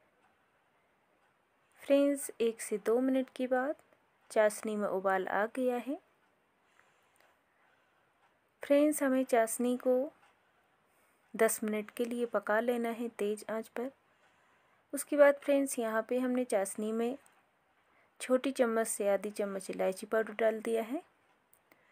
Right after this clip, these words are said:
थोड़ी सी हमने केसर ली है, तो केसर को डाल देंगे। केसर से चाशनी है उसमें अच्छा कलर आएगा।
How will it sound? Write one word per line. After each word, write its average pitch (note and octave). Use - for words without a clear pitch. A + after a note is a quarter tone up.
थोड़ी C#4
सी B3+
हमने G#3+
केसर G3+
ली A#3+
है, A#3
तो A3+
केसर G3+
को -
डाल A#3
देंगे। A#3+
केसर C4+
से C#4+
चाशनी B3+
है B3+
उसमें G#3+
अच्छा G3+
कलर A#3+
आएगा। A#3